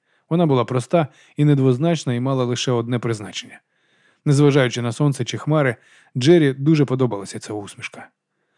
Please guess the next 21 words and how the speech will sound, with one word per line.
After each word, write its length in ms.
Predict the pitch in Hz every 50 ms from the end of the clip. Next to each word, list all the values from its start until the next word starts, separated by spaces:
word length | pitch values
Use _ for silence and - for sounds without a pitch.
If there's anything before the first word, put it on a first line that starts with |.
| _ _ _
Коли 180 | - 139 139
вони 220 | 135 131 123 123 113
сідали 400 | - - 135 135 139 127 120 117
на 120 | 117 113
корабель, 420 | - 123 120 120 127 139 151 143 123 - _ _ _ _ _ _ 139
Джеріко 400 | 120 127 170 165 151 131 139 127
трохи 280 | - 139 127 - 139
охопив 380 | 131 123 127 127 - 143 127 127
жаль, 280 | 120 147 143 123 101 92 - _ _ _ _ _ _ _ -
бо 320 | 131 131 135 127 120 113 -
не 180 | 127 135 151 156
він 180 | 165 160 131
був 120 | 120 113 110
капітаном 480 | - 117 104 120 110 127 110 110 107
цього 220 | 107 - 113 107 107
корабля, 460 | - 123 113 110 107 104 98 - - _ _ _ _ _ -
і 60 | 143
навіть 260 | 151 156 151 147 131
не 80 | 147 147
членом 360 | - 160 147 139 135 135 139
екіпажу. 420 | 127 143 139 - 110 92 - -